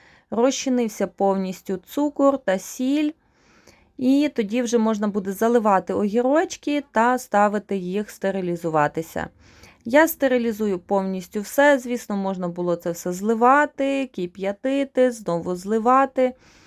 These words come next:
а, погратися. Я люблю ось так поналивати все, поставити в кастрюлю, накрити все кришками, простерилізувати добре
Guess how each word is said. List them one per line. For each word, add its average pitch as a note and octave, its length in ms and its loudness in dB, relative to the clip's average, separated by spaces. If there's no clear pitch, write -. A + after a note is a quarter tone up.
а, G3+ 200 2
погратися. B3+ 880 2
Я C#4 420 2
люблю A3+ 420 -2
ось A3 220 -4
так G3 280 0
поналивати B3 1000 2
все, C4 600 0
поставити F#3+ 680 0
в G3 60 -12
кастрюлю, B3 760 -2
накрити F3+ 520 -4
все F#3 240 -6
кришками, C4+ 760 0
простерилізувати B3 1160 0
добре B3 500 2